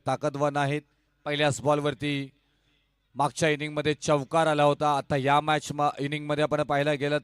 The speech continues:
तर, अ, पहिल्या बॉलवरती षटकार आला, दुसऱ्या बॉल आलाय डॉट आणि त्याच्यानंतर गोलंदाजी चुणूक दाखवून देताना मात्र पाहायला मिळतायत. राकेश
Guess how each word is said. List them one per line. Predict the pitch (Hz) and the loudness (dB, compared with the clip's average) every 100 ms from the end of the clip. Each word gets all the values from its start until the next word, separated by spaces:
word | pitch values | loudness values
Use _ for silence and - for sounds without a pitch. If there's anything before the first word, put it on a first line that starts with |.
| 156 | -4
तर, | 147 | -2
अ, | 143 127 _ _ _ - | -2 -4 _ _ _ -6
पहिल्या | 147 165 180 | -2 0 0
बॉलवरती | 160 156 147 - 151 143 | 0 -2 -6 -6 -6 -6
षटकार | - - 147 - 165 | -10 -8 -8 -4 -2
आला, | 151 147 170 _ _ _ - | 0 -2 -6 _ _ _ -4
दुसऱ्या | 143 - 190 | -4 0 0
बॉल | 180 175 | 2 2
आलाय | 170 156 131 - | 0 -2 -4 2
डॉट | 156 180 - - _ _ _ | 4 4 -2 -12 _ _ _
आणि | 123 131 | -14 -8
त्याच्यानंतर | 151 156 151 147 147 | -6 -4 -6 -6 -6
गोलंदाजी | 143 147 147 139 151 | -4 -2 -2 -4 -8
चुणूक | - 190 214 180 - - _ _ _ | -8 -10 -6 -8 -10 -20 _ _ _
दाखवून | - 147 - 156 | -4 -4 -4 -6
देताना | 156 147 | -6 -4
मात्र | 147 139 143 | -6 -6 -6
पाहायला | 135 139 143 | -4 -4 -4
मिळतायत. | 139 147 139 131 | -6 -6 -6 -2
राकेश | 139 - 160 - | -4 -4 -8 -8